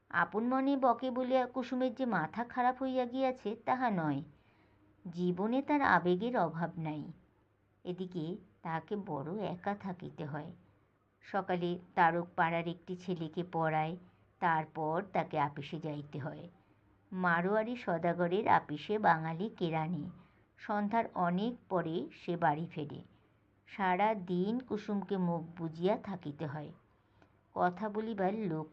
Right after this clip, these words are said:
নাই। দুপুরবেলা কোনো কাজ থাকে না কি না,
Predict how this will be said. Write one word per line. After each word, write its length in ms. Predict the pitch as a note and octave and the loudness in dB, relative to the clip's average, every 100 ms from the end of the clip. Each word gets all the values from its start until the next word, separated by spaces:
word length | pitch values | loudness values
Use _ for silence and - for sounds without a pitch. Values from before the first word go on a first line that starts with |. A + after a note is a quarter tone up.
| F3 | -6
নাই। 380 | D#3 C#3 C#3+ E3+ - _ _ - _ _ - | -4 -4 -6 -12 -16 _ _ -20 _ _ -12
দুপুরবেলা 680 | G3+ A3+ A3+ C4 C4 C4+ C4 - | -4 -4 -2 0 2 4 2 0
কোনো 220 | B3+ B3+ | -2 -2
কাজ 260 | B3+ A3+ A3 - | 2 4 4 2
থাকে 260 | B3+ C#4 | -2 2
না 120 | C#4+ | 2
কি 180 | D4 D4 | 2 2
না, 280 | C#4+ F#3 D3 | 2 4 0